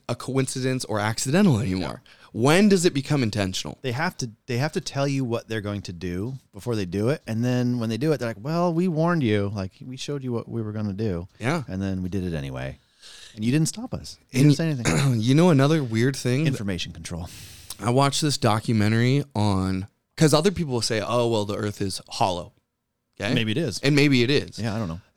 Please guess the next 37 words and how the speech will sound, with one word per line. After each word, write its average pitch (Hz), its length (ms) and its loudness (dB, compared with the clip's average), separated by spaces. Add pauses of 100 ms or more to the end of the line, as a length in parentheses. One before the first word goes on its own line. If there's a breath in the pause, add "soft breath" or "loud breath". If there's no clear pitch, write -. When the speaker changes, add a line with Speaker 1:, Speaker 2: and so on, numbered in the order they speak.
(160)
Speaker 1:
I 139 200 2
came 165 240 2
across 156 440 0
another 165 320 4
thing 123 320 2
that 113 120 2
was 120 160 0
Speaker 2:
Okay. 120 80 2
Speaker 1:
like, 107 200 0
"Oh 156 140 0
my 104 160 -2
God, 90 380 -10
dude, 101 180 -4
what 208 220 4
the 156 80 2
fuck 143 280 2
is 120 140 0
going 113 320 4
on?" 98 280 -2
You 110 120 2
know, 127 100 6
Speaker 2:
Yeah. 147 40 4
Speaker 1:
am 143 100 4
I 147 140 6
just 143 240 0
totally 123 480 2
off 107 260 0
in 98 60 -4
La 98 240 -2
La 113 180 4
Land 113 320 4
now? 135 460 4
Speaker 2:
Sure. - 160 -10
Yeah. 87 160 -4 (500 loud breath)
Speaker 1:
Well, 113 500 -2 (140)
it 131 180 4
was 113 540 4